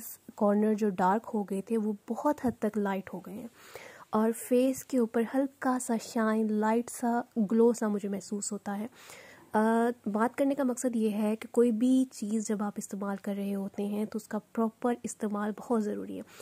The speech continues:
अब ये डेढ़ दो साल से अगर मेरे पास पड़े हुए हैं, मेरे कैबिनेट में पड़े हुए हैं, तो पड़े होने से ही मुझे रिजल्ट नहीं मिलेंगे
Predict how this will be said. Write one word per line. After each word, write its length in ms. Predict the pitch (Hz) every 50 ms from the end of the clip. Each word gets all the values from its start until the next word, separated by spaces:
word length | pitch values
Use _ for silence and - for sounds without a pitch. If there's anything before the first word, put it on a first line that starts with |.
| - - - - -
अब 100 | 240 233
ये 80 | 247 262
डेढ़ 220 | 226 254 254 247
दो 140 | 233 262 247
साल 200 | - 247 240 240
से 100 | - 247
अगर 80 | 240 226
मेरे 100 | 240 240
पास 200 | 226 - 233 226
पड़े 220 | - - 247 247 247
हुए 120 | 226 214
हैं, 60 | 214
मेरे 120 | 208 214 214
कैबिनेट 340 | - 220 208 185 214 214
में 80 | 220 226
पड़े 200 | - 226 220 220
हुए 200 | 220 214 202 196
हैं, 240 | 202 196 202 202 220
तो 100 | - 226
पड़े 240 | - - 220 220 233
होने 340 | 233 226 220 214 214 226
से 180 | 220 - - 233
ही 200 | 220 202 220 226
मुझे 220 | 233 226 208 214
रिजल्ट 340 | 208 214 208 196 202 202 -
नहीं 220 | 214 202 - 240 233
मिलेंगे 340 | 226 208 196 190 190 208